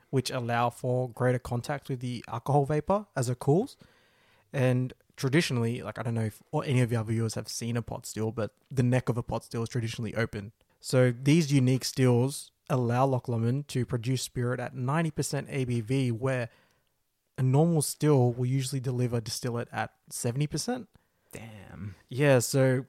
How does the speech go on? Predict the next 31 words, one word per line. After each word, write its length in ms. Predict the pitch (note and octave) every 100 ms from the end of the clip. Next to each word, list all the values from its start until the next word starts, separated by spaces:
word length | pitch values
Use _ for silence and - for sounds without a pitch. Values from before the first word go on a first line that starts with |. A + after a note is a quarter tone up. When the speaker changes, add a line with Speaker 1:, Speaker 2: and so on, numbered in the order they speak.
| _
Speaker 1:
just 340 | - D3 - _ _ _ _ _
these 500 | C3+ C#3+ E3+ C3 - D3
unique 380 | B2+ C3 B2+
stills 540 | - - C3+ B2+ A#2 - -
allow 380 | B2 A#2+ C3 C#3
for 160 | -
different 340 | A#2 B2+ C3 A#2
notes 240 | A#2+ A#2
and 100 | A#2
flavors 640 | - B2+ A#2 A#2 A2+ A2+ _ _ _ _
to 120 | - C3
actually 260 | A2+ C3+
be 160 | A2+ B2
captured 460 | - A#2 - B2
and 160 | A#2+ G#2+
highlighted. 540 | - C#3+ D3 G#2 G2+ A#2 _ _ _ _ _ _ _ _
And, 500 | - B2+ B2+ B2 A#2 - _ _
and 120 | D#3
that's 140 | D3 C#3+
just 160 | D3
because 260 | C#3 - D3
they 100 | B2+
have 140 | C3
such 180 | - C#3
a 40 | C#3
higher 340 | B2 B2 B2
range 340 | A2+ A2+ A#2
of 120 | A#2 -
alcohol 300 | A2+ A2+ A#2
strengths 480 | - B2 A2+ - -
to 400 | - A#2 A#2+